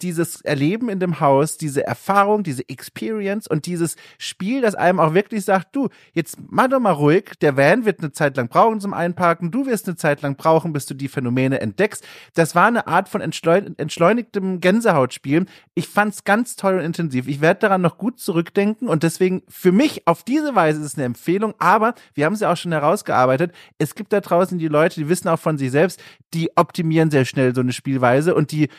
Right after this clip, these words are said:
springen ins Erdgeschoss rein, wie früher bei Call of Duty mit dem Scharfschützengewehr und drücken schon den Abschuss bei ihrer Fotokamera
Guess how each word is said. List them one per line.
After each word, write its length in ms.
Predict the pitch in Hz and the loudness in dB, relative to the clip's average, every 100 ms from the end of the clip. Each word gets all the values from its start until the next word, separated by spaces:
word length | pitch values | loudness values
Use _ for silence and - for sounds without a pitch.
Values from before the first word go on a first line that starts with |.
| _ | _
springen 460 | - - 180 247 240 | -12 2 2 2 0
ins 280 | 180 165 | -2 -2
Erdgeschoss 640 | - 180 - 208 190 170 - | 0 0 0 -4 -4 -4 0
rein, 360 | 139 196 202 | 2 2 0
wie 140 | 170 185 | -6 -8
früher 300 | - 208 208 | -4 -2 2
bei 120 | 170 | 2
Call 200 | - 180 | 2 -2
of 60 | 170 | -2
Duty 240 | 196 196 | -6 -4
mit 160 | 180 165 | -6 -6
dem 80 | 156 | -4
Scharfschützengewehr 800 | 175 185 202 190 196 185 196 - | 2 2 0 -10 -6 2 2 2
und 180 | 156 | -2
drücken 260 | 202 240 247 | -4 -2 -6
schon 200 | - 196 | -4 -2
den 120 | 175 | 0
Abschuss 440 | 240 - - 226 - | 0 -2 -6 -6 -2
bei 120 | 175 | 0
ihrer 220 | 170 165 | 2 0
Fotokamera 800 | 180 208 208 - 139 127 143 | 0 -2 0 -2 0 4 2